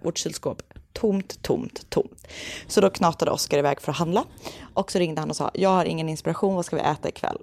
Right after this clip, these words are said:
Och då föreslog jag tacos. Nej.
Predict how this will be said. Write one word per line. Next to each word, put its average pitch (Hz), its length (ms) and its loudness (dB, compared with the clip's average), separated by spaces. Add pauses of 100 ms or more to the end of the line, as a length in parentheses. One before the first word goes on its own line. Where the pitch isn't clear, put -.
(160)
Och 175 240 2
då 175 160 0
föreslog - 380 -2
jag - 120 0 (260)
tacos. - 520 0 (480)
Nej. - 280 2